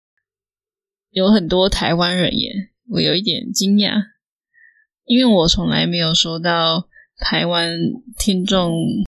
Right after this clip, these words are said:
留言给我，或是写信给我，所以我没想到我有这么多台湾的听众。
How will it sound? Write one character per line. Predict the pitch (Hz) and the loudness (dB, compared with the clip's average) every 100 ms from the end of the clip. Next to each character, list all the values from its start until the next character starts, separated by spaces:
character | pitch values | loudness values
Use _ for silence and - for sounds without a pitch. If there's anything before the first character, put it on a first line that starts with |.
| _ _ _ - | _ _ _ -4
留 | 175 180 | 0 2
言 | 180 180 | 2 -2
给 | 170 180 | -2 0
我， | 175 180 | 0 2
或 | 190 | 2
是 | 196 208 185 | 2 0 0
写 | - - | 0 0
信 | 185 196 175 | -2 -2 -4
给 | - - | -8 -10
我， | 73 - - _ - - _ _ | -10 -12 -16 _ -20 -20 _ _
所 | - - | -8 -2
以 | 311 | 0
我 | 180 | 0
没 | 165 180 | -2 -4
想 | - - | -4 -4
到 | 185 170 | -4 -2
我 | 165 | -4
有 | 165 160 | -6 -6
这 | 185 | -6
么 | 170 | -6
多 | 160 170 | -6 -4
台 | 170 - - | -4 -6 -4
湾 | 78 80 | -4 -4
的 | - | -6
听 | - 196 - | -8 -8 -4
众。 | - - | -4 -4